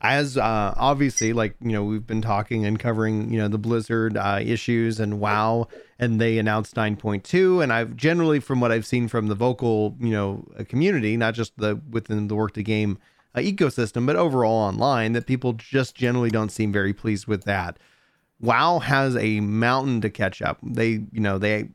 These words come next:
abdicated the space. Fourteen's put in the work. It has now, uh, been just, now I would say it's, it's, it's already, uh, it's, it's me running in, in front of the freshmen. Like, I, it's just now, like, you, I'd like to see you try to catch up with me. I'm not,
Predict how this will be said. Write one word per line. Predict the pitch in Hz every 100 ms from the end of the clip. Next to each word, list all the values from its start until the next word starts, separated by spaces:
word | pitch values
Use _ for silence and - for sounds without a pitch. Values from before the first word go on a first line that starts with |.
| -
abdicated | 120 135 139 143 135
the | 131
space. | 123 - 120 120 113 -
Fourteen's | - 131 - 135 123
put | 139
in | 123
the | 120
work. | 117 123 120 -
It | 120
has | 113 101
now, | 113 117 127 120 107 _ _ _
uh, | 104 101
been | 101 113 110
just, | 110 113 107 101 - _ _ _
now | 127 123
I | 139
would | 131 113
say | 117 104
it's, | 95
it's, | 107 113 -
it's | 123 120
already, | 139 135 123 107
uh, | 110
it's, | 120 113 113
it's | 110 127 131
me | 143
running | 135 127 117 107
in, | 104 110
in | 123
front | 110 120
of | 110
the | 98
freshmen. | 117 113 - 98 95 - _ _ -
Like, | 107 - -
I, | 101 -
it's | 120 120
just | 135 127 127
now, | 110 107
like, | 104 98
you, | 123 123 - -
I'd | 135 131
like | 131
to | 123
see | - 117
you | 101
try | - 104
to | 101
catch | 107 90 -
up | 92
with | 95
me. | 101
I'm | 98 135
not, | 127 110